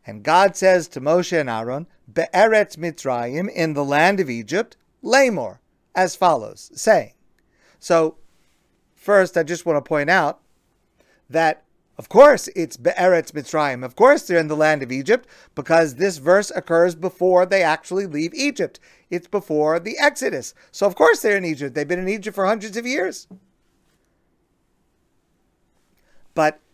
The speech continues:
this line means to emphasize that this mitzvah that, that I'm gonna read in,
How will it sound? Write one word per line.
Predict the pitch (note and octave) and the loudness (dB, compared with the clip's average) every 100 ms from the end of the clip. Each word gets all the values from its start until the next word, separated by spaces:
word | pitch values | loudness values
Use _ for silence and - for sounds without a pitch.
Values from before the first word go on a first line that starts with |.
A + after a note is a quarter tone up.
| _ - | _ -20
this | A2+ F3+ G#3+ | -2 0 0
line | - D#3+ E3+ G#3 B3+ E3 C#3 D3+ G#3+ A#3 _ _ _ _ _ _ _ - | -2 -2 2 4 4 2 0 -4 -8 -12 _ _ _ _ _ _ _ -12
means | C#3 G3 G#3+ A3 F#3+ | -6 -2 -2 -4 -8
to | - F3+ - - | -6 -6 -6 -4
emphasize | A3 D4+ D#4 - F#3+ - C#3 A#2 F#2+ G2+ A#1 - - _ _ _ _ | 2 2 0 -4 -2 -2 -8 -8 -10 -14 -18 -20 -20 _ _ _ _
that | B2 E3 E3 - _ - | -2 0 0 -4 _ -20
this | A#2 B2 C4 C#4 G3+ | -16 -2 0 0 -2
mitzvah | D4+ - G3 F3+ A3 - | -4 -2 2 4 2 -4
that, | D#3 D3+ - - - - | -10 -10 -14 -18 -20 -20
that | - C#3 | -12 -10
I'm | C3+ | -6
gonna | D3 D3 | -6 -2
read | F3+ G#3+ | -4 -2
in, | G3+ G3 F#3+ | -4 -4 -8